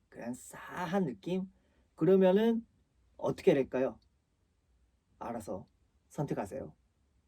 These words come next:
싸한 느낌 있으면 알아서 선택하세요. 그리고 수업이,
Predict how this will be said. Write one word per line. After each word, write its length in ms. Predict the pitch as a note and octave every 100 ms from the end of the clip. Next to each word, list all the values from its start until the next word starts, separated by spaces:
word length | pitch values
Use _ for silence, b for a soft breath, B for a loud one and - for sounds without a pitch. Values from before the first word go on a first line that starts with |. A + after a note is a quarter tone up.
| _ _ _
싸한 380 | - F3 G3
느낌 340 | C#3+ A#2+ F3 C#3+
있으면 460 | A2+ - A2+ A#2+ E3 _ -
알아서 360 | G#2 A#2 A#2 B2+
선택하세요. 680 | - D3 - A#2 - - - _ b b b b
그리고 400 | - E3+ G3 F3+ b b
수업이, 920 | - - - A3+ A#3+ A3+ G3+ A3 B2